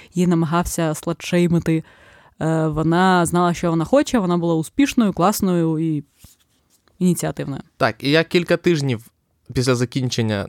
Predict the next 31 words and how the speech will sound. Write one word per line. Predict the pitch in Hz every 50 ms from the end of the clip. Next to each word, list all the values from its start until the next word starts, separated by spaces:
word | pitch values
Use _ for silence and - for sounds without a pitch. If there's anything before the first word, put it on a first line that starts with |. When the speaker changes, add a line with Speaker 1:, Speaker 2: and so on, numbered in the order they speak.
| -
Speaker 2:
то, | - 127 117
як | 113 107
закінчив | 110 117 113 - 120 113 - 107
читати | - - - 113 110 110
книжку, | - 123 117 113 - -
я | 113 110
переживав | - - 123 120 113 113 120 117 117 110 98
розрив | - 110 107 113 110 113 104 - - - _ _ - 151 151
Гаррі | - 107 113 117 110 110 110
і | 110
Джинні, | 110 104 117 139 160 180 185 180 180 -
тому | - 113 113 110
що | - - 113
я | 107
думав, | 113 113 117 113
як, | 117 - 170 -
чому | - - - 208 226 226 208
вони | 202 180 175
не | 175 175
можуть | 170 170 175 175
бути | 165 - 170 - 170 170
разом? | 185 185 175 160 156 143 147 _ _ _ _ _ _ _ _
Дамблдор | - 131 139 131 110 104 110 107
помер. | - 110 104 101 101 - - _ _ _
Яка | - 220 - - - 220 202
різниця? | 190 196 196 208 214 202 - 180 165
Там | - 202 202 196 196 196 - _ _ - 247
Speaker 1:
<laughs> | 226 - - - - 214 196
Speaker 2:
Гаррі | 180 175 180 185 185
і |
Джинні | 180 185 - - 214 185 185 175 165